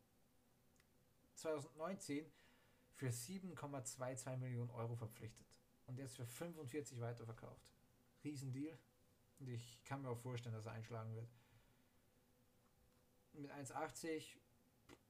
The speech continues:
gute Größe, schnell. Das ist eigentlich, passt, passt perfekt rein in, äh, bei Liverpool-Spiel. Einen gesunden Offensivdrang, alles hat er, der Junge.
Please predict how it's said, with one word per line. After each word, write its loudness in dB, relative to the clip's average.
gute -2
Größe, 0
schnell. 2
Das -14
ist -10
eigentlich, 2
passt, 0
passt 2
perfekt 2
rein 4
in, 0
äh, 2
bei 0
Liverpool-Spiel. -2
Einen 0
gesunden 2
Offensivdrang, 0
alles 0
hat -2
er, -2
der -2
Junge. 2